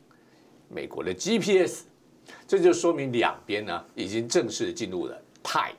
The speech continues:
空战。这场太空战，谁控制了天上的卫星，谁就决定了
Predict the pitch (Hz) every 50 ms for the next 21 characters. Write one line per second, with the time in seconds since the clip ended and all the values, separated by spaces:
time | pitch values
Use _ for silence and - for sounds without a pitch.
0 | _ _ - - - 92 85 85 87 - - - 107 73 - - _ _ _ _
1 | - - - - - - _ - - 202 175 131 107 - - - - - 151 120
2 | 92 - - 101 90 90 92 101 82 - - _ _ _ - _ - - - -
3 | - 131 131 170 165 - - - 233 233 175 139 127 - - 151 123 107 92 73
4 | 69 - - - _ _ _ - _ _ - - 147 151 147 151 151 156 151 156
5 | 143 - - 151 110 85 78 76 78 101 127 107 76 - - - 113 107 104 117
6 | - - - - - - - - - - - 117 87 92 101 113 120 113 - 147
7 | 110 87 - - 80 73 78 92 87 73 71 67